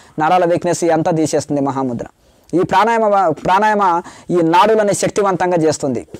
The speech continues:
ఎప్పుడైతే మనసు, మనసును అంతర్ముఖం చేస్తుంది ప్రాణాయామ, సరి అయిన ధ్యానం కుదురుతుంది. సరి అయిన ధ్యానం ఎప్పుడైతే చేస్తామో సంకల్ప శక్తి పెరుగుతుంది, మనోబలం పెరుగుతుంది, ఏదొచ్చినా తట్టుకుంటాం, ఏదొచ్చినా ఓకే స్వీకరిస్తాం, స-, అన్ని సమానంగా తీసుకునే శక్తి పెరుగుతుంది.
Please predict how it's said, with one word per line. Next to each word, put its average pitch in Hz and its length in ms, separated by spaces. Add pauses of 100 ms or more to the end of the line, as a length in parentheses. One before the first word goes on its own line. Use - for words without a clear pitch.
(1000)
ఎప్పుడైతే 226 320
మనసు, 208 340
మనసును 220 540
అంతర్ముఖం 214 480
చేస్తుంది 160 280
ప్రాణాయామ, 139 440 (1200)
సరి 214 340
అయిన 240 140
ధ్యానం 208 320
కుదురుతుంది. 151 500 (1080)
సరి 208 260
అయిన 254 160
ధ్యానం 214 300
ఎప్పుడైతే 208 420
చేస్తామో 185 260
సంకల్ప 208 420
శక్తి 202 260
పెరుగుతుంది, 180 460
మనోబలం 185 560
పెరుగుతుంది, 170 640
ఏదొచ్చినా 233 340
తట్టుకుంటాం, 165 720
ఏదొచ్చినా 214 400
ఓకే 208 260
స్వీకరిస్తాం, 175 600 (500)
స-, - 220
అన్ని 214 200
సమానంగా 208 420
తీసుకునే 180 320
శక్తి 165 260
పెరుగుతుంది. 135 440